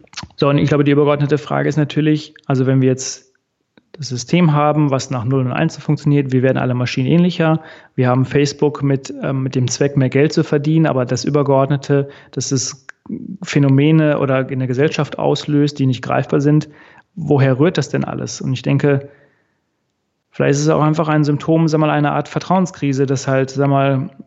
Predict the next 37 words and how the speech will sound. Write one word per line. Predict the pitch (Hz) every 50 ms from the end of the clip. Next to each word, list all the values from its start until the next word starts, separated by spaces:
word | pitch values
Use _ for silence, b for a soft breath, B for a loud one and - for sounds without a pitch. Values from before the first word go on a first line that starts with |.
| - -
unsere | - 143 135 135 135
Denk- | 120 147 147 156 156 147
und | 147 139
Ordnungssysteme | 135 147 151 165 156 151 147 - - - 156 156 156 139
halt | 143 147 147
in | 143 147
diesem | 143 139 143 147 143 143 139
zwanzigsten | 135 - 147 147 147 - 156
Jahrhunderts | 143 127 147 160 156 156 156 - -
wie | 147 135
Demokratie, | 143 143 147 143 - 135 135 - - 165 165 160 151 151
Kapitalismus | 151 - 151 147 143 135 139 139 147 160 160 - 160 151 147 143 -
und | 147 139 135
Wirtschaft | 147 156 156 - 151 - -
halt | 143 135
irgendwie | - 147 147 143 143 147 147
nicht | 147 151 143
mehr | 156 160 156
so | 143 147 147
richtig | 151 143 - - 156 147 -
funktionieren, | - 156 147 - - 170 175 170 151
wir | 147
nicht | 147 147 131
mehr | 147 147
dem | 143 147 147
Ganzen | 147 147 147 151 143
vertrauen | - 147 - - - 180 165 139
und | 120 120 120 127
vielleicht | - 135 135 127 - 143
dann | 139 139 143 135 B B B B
tatsächlich | - 143 - - 151 143 135 131 -
eher | 147 143 135
uns | 147 147 139 -
solchen | 151 139 131 - 147
Dingen | 139 143 143
einfach | 143 139 143 -
hingeben. | - 190 185 - 131 120 - 143 139 135